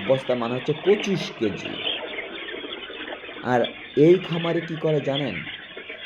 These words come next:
তিরিশ থেকে পঁয়ত্রিশ দিন বয়স পর্যন্ত পঁয়ত্রিশ কেজি খাবার তিন বেলা ভাগ করে দেবে। তার মানে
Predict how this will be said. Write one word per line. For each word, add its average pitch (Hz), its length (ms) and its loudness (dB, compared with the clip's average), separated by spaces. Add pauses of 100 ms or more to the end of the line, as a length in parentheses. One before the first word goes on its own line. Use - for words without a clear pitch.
(180)
তিরিশ 165 400 2
থেকে 170 360 2 (100)
পঁয়ত্রিশ 135 580 2
দিন 151 260 2
বয়স 120 500 4
পর্যন্ত 107 720 -2 (2000)
পঁয়ত্রিশ 185 720 6 (200)
কেজি 120 380 4
খাবার 90 460 -4 (520)
তিন 175 280 2
বেলা 147 240 6
ভাগ 131 240 -2 (120)
করে 104 200 4
দেবে। 87 260 0
তার 110 240 -2
মানে 151 340 -2